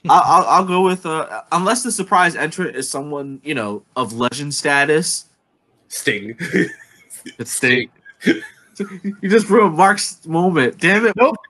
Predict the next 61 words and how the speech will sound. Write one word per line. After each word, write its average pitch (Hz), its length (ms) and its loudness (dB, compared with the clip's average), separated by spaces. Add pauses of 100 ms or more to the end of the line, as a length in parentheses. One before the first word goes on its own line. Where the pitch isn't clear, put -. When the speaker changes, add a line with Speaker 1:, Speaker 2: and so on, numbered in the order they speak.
Speaker 1:
Mark. 233 120 6
Speaker 3:
not 247 160 0
yet. 220 360 0
<laughs> - 0 - (1500)
Speaker 2:
No, - 80 6
I 143 120 2
kinda, 190 300 2
I 165 120 4
think 190 200 2
I 180 40 4
have 175 80 4
an 170 80 6
idea. 170 360 2
I 143 120 2
would, 151 180 2
I, 147 220 2 (160)
I'm 120 240 -4
gonna 117 180 -4
reserve - 220 -6 (100)
Speaker 1:
I'll - 120 4
stop 214 280 0
Speaker 2:
to 208 80 0
Speaker 1:
talking 190 280 4
Speaker 2:
see 160 40 2
Speaker 1:
now, 147 140 4
Speaker 2:
what 160 100 2
Speaker 1:
like, 156 80 0
Speaker 2:
Mark 120 120 2
Speaker 1:
Colin, 175 240 0
Speaker 2:
said. - 100 -2
Speaker 1:
because 156 220 -6
I, 175 60 -6 (280)
'cause 202 140 0
I'm 262 180 2
intrigued 233 420 -4
of 156 140 -4
what 147 160 -2
Mark's 147 260 -2
gonna 139 160 -4
say. 139 140 -8
So 151 140 -6
I'll 165 80 -2
let 190 100 -2
Speaker 2:
I 180 80 6
Speaker 1:
Mark 196 120 6
Speaker 2:
really 202 200 6
am. 170 200 2
That's 151 200 0
why 160 140 0
I'm, 139 240 -2
I'm 147 80 -6
just 147 120 -8
gonna 147 260 -4
make 127 200 -4
my 123 120 -2
Speaker 1:
So 196 80 -4
Speaker 2:
prediction 147 240 -4 (180)
real 147 120 -10
quick, 156 300 -4
Speaker 1:
so 175 140 0
Speaker 2:
and, 113 120 -4